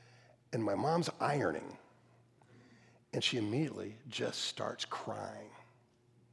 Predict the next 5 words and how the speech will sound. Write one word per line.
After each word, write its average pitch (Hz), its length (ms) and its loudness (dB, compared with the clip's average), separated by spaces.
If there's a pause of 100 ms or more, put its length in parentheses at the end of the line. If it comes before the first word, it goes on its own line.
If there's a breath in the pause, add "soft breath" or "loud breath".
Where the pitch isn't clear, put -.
(880 soft breath)
And 117 140 0
my 95 140 4
dad 117 340 4
goes, 101 540 0 (1600)
"Nope." 98 460 6